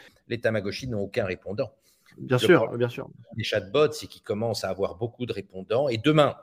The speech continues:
Speaker 1: il n'est pas très compliqué pour un chatbot de comprendre ta structure psychanalytique, notamment quand il est branché sur un moteur de recherche, de comprendre tes goûts, et cetera. On voit aujourd'hui la puissance psychologique des outils. Moi, je suis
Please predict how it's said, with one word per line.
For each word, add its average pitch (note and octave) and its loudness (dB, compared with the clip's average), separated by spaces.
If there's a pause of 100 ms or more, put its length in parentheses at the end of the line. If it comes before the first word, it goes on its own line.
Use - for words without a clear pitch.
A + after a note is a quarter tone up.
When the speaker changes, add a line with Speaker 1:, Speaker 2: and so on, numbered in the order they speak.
(240)
Speaker 1:
il A#2+ -6
n'est B2+ 4
pas D#3+ 4
très - 2
compliqué C#3 -2
pour A#2 -2
un A2 0
chatbot A2+ 2
de A2+ -2
comprendre A#2+ -4
ta A2 -2
structure - -6
psychanalytique, G#2 -6 (240)
notamment A#2+ 2
quand - -2
il A2 -2
est G#2+ 0
branché A2 -2 (100)
sur A#2+ 0
un G#2+ 2
moteur G#2 2
de G2 -2
recherche, - -2
de - 2
comprendre A#2+ 0
tes C3 0
goûts, C3+ -2
et A2+ 2
cetera. A2+ -2 (300)
On C3 2
voit D#3 6
aujourd'hui B2 -2 (220)
la G2+ -2
puissance F3+ 0 (180)
psychologique D#3 -2
des A#2+ -6
outils. A2+ -10
Moi, A#2 -6
je A#2 -2
suis B2 -8